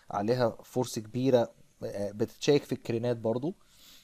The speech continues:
بس، آه، يعني هو كده انا خلصت التصميم بتاعي. طيب انا دلوقتي عاوز اعرف هل ده احسن سيكشن ليا ولا لا؟ طب انا اصلًا ما فرض-، فرضت السيكشن ده على اساس ايه في الاول؟ فرضته على اساس الاي اكس.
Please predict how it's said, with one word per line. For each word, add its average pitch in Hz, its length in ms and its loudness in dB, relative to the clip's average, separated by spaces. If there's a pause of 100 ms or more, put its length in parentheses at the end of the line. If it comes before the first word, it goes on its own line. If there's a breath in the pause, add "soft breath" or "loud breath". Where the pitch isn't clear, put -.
(500 soft breath)
بس، 117 320 -2
آه، 107 480 0
يعني 101 400 -6
هو 147 220 4
كده 196 420 0
انا 160 160 2
خلصت 135 760 0 (1200)
التصميم 127 460 -6
بتاعي. 95 380 -6 (120)
طيب 110 360 0
انا 135 140 0
دلوقتي 151 420 0
عاوز 143 380 -2
اعرف 107 520 -2 (420)
هل 151 260 6
ده 170 180 8
احسن 147 280 -2
سيكشن 147 360 -2
ليا 135 180 0
ولا 104 140 2
لا؟ 104 240 -4
طب 110 140 0
انا 151 300 2
اصلًا 180 300 2
ما 131 120 -2
فرض-، 160 300 4 (260 soft breath)
فرضت 165 340 6
السيكشن 180 400 0
ده 147 100 2
على 139 140 4
اساس 131 260 -4
ايه 147 80 -4
في - 80 -10
الاول؟ 104 280 -2
فرضته 175 440 2
على 131 180 2
اساس - 260 -8
الاي 131 280 -2
اكس. - 400 -6